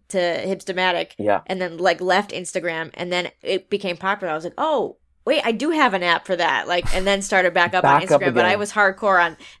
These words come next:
Speaker 1: the
Speaker 2: Hipstamatic?
Speaker 1: because it was like film, 'cause you had to
Speaker 2: Yes.
Speaker 1: pick a lens,
Speaker 2: Yeah.
Speaker 1: you had to pick a, f-, a film, and
Speaker 2: Yeah.
Speaker 1: then it, it, you take the picture, and then it would, like, develop,
Speaker 2: Yeah, yeah, yeah.
Speaker 1: using air quotes,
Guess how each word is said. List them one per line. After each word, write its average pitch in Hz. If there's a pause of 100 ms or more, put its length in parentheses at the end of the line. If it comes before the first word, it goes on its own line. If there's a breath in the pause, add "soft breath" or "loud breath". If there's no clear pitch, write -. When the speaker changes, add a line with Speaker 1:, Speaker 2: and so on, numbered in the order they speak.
Speaker 1:
the 185
Speaker 2:
Hipstamatic? 127
Speaker 1:
because 247
it 247
was 240
like 254
film, 170
'cause 208
you 156
had -
to 202
Speaker 2:
Yes. -
Speaker 1:
pick 214
a 254
lens, 214 (160)
Speaker 2:
Yeah. -
Speaker 1:
you 214
had 196
to 185
pick 214
a, 240
f-, 233
a 202
film, 180
and 196
Speaker 2:
Yeah. 202
Speaker 1:
then 202
it, 185
it, 196
you 190
take 233
the 233
picture, 220
and 175
then 202
it 202
would, 185
like, 175
develop, 180 (160)
Speaker 2:
Yeah, 135
yeah, 127
yeah. 117
Speaker 1:
using 104
air 151
quotes, 151